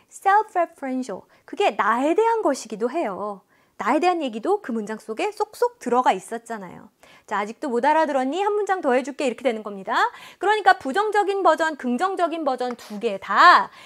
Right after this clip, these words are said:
사실은 자아라고 하는 걸 뭘로 사용하고 있는 거예요? 아주 근본적인 척도로 사용을 하고 있는 겁니다. 이 척도가 하는 역할은 뭡니까? 자아라는 척도가 하는 역할은 뭐예요? 아, 행동이,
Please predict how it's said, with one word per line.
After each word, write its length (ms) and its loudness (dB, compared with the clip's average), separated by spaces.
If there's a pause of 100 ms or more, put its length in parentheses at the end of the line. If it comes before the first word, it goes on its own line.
(100)
사실은 480 2
자아라고 720 4
하는 260 2
걸 180 0
뭘로 360 -4
사용하고 560 0
있는 240 -8
거예요? 480 2 (260)
아주 580 -2 (240)
근본적인 920 -2
척도로 640 0
사용을 380 0
하고 180 0
있는 220 -8
겁니다. 400 -14 (240)
이 160 -2
척도가 560 4
하는 220 2
역할은 340 -2
뭡니까? 520 -8 (120)
자아라는 720 8
척도가 440 4
하는 220 4
역할은 500 -2
뭐예요? 480 2 (300)
아, 460 6 (220)
행동이, 840 2